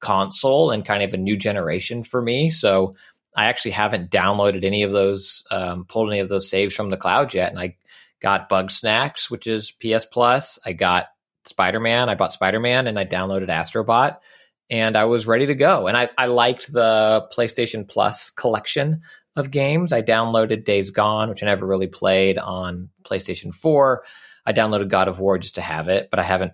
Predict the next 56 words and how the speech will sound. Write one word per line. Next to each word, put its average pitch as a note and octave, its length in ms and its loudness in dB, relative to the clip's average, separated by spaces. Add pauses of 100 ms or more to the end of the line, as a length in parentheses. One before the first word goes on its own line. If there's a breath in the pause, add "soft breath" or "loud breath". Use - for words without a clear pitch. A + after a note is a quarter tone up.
(140)
pulled G2 240 -2
my E2+ 100 0
save F2 400 -2
down, B2 420 2 (460 soft breath)
um, G2+ 720 0 (1120)
'cause A#2+ 100 -4
I A2 60 4
have G#2 100 2
it G2 60 -2
on F2 180 -4
disc. F2+ 320 -2
I - 20 -8
was G2 80 -6
like, - 120 0
"Oh, D#4 80 2
I'll - 80 2
have A#2+ 160 0
this F#2+ 140 -4
digitally F#2 440 -2
while F2+ 200 -2
I'm F2+ 120 -2
here." F#2+ 220 2
But C3+ 160 4
it D#3 40 4
was, E3 260 0
it F3 40 0
was F3+ 180 4
seamless, B2+ 360 0
right? A#2 160 4
But B2 100 2
I A2+ 60 4
wasn't A#2+ 380 2
trying G#2 800 0
to F#2+ 520 0 (640 loud breath)
resume, G#2 1040 0
go A2 160 2
back F#2 300 2
to G2+ 120 0
a F#2 40 2
game F#2 260 2
that F#2 80 2
I F2+ 40 2
was F2 100 0
in F2+ 80 -2
the F2+ 80 2
middle F2+ 300 2
of E2+ 220 2
or F2 80 -4
carry F2+ 320 -2
something F2 300 -4
over. F2+ 340 4
I - 20 4
was F2 180 -2
very F2+ 220 2
deliberately F2 800 -2
playing, E2 720 -2